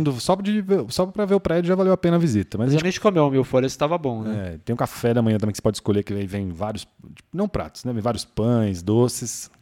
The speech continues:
Speaker 1: Já um me-, menu de café da manhã que é muito famoso.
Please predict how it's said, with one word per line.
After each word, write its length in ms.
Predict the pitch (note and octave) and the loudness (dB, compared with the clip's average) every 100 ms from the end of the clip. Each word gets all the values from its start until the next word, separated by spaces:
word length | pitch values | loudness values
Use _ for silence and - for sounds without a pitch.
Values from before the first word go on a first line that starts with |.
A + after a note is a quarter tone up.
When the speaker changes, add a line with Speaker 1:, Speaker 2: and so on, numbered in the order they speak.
| - | -12
Speaker 1:
Já 140 | B2+ | -6
um 60 | D3 C#3 | -4 -4
me-, 380 | B2 A#2+ C#3 D#3+ | -6 -4 0 2
menu 320 | C#3+ C3 C3+ | 2 4 4
de 100 | - | 4
café 180 | A#2 G#2 | -2 0
da 80 | G#2 | -2
manhã 200 | G2+ A2 | -2 -2
que 100 | A#2 | -4
é 20 | |
muito 400 | G#2 A#2+ B2 C3+ | -2 -4 -6 -8
famoso. 480 | - D3 E2 - | -4 -4 -4 -10